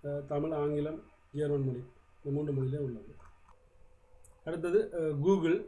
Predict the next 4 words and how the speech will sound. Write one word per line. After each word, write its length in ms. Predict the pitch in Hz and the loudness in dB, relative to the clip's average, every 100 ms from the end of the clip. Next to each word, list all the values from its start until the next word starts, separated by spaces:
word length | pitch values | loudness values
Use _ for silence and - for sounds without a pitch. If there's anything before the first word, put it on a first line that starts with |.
| - - - 135 | -10 -20 -8 -2
Google-ல 320 | 165 208 220 | 0 2 4
உள்ள 500 | 214 208 202 208 196 - - - - - - - | 4 6 4 4 0 -6 -20 -20 -20 -20 -20 -16
நன்மைகளை 520 | - 156 170 175 175 151 | -6 0 2 2 2 0
பற்றியும் 360 | 147 165 202 | 0 0 0